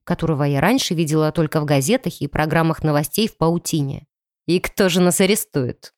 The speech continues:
Ты знаешь, кто мой отец?» Наглым тоном выдал ухажер Литейры.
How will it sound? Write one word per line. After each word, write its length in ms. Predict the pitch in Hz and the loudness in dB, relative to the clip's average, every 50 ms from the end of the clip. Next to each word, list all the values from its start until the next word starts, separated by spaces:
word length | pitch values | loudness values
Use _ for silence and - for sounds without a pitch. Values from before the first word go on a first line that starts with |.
| _ _ _ _ - | _ _ _ _ 0
Ты 120 | - 156 | 0 2
знаешь, 460 | 151 143 180 240 294 339 277 180 - - | 2 4 4 4 6 4 4 2 2 -2
кто 420 | - - - _ - 190 185 165 | -4 -8 -8 _ 4 4 6 6
мой 220 | 156 156 156 160 170 | 6 4 4 4 2
отец?» 500 | 165 - - 147 123 - - - - - _ _ _ _ - | 2 2 2 0 0 0 -4 -8 -10 -10 _ _ _ _ 0
Наглым 400 | 196 196 170 165 160 170 160 151 | 2 2 2 4 2 2 2 2
тоном 380 | - - 277 320 294 220 185 175 | 2 2 4 4 4 4 4 2
выдал 280 | 185 220 175 202 196 | 2 2 2 2 0
ухажер 560 | - 202 - - 208 208 - 196 196 180 - | 0 -2 -2 0 0 2 2 2 2 0 0
Литейры. 680 | - 233 262 262 - - 180 147 135 135 127 101 - - | 0 -2 -2 0 0 2 2 2 2 0 -2 -6 -8 -10